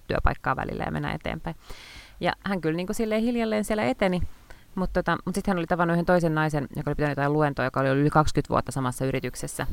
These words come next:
Ja sit hän niinku jotenkin, hänelle tuli sellainen valaistus, että totta, että mitäs helvettiä se kellekään muulle kuuluu. Että jos mä oon täällä tosi onnellinen, niin miksi mä en sit vaan niinku olis? Että, että jos susta tuntuu, että, että, että on olemassa jotkut yleiset kriteerit, jonka mukaan pitäisi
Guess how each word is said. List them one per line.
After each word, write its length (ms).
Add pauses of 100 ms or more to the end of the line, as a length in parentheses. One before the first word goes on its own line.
(200)
Ja 60
sit 120
hän 120
niinku 140
jotenkin, 360
hänelle 300
tuli 200
sellainen 300
valaistus, 400
että 140 (120)
totta, 360 (220)
että 200
mitäs 220 (100)
helvettiä 440
se 80
kellekään 640
muulle 240 (140)
kuuluu. 400
Että 160
jos 120
mä 100
oon 120
täällä 240
tosi 220
onnellinen, 460 (300)
niin 100
miksi 220
mä 100
en 60
sit 160
vaan 180
niinku 240
olis? 320 (420)
Että, 300 (360)
että 160 (100)
jos 200
susta 160
tuntuu, 380
että, 260 (160)
että, 220 (280)
että 200
on 140
olemassa 340
jotkut 240
yleiset 640
kriteerit, 520
jonka 240
mukaan 600
pitäisi 500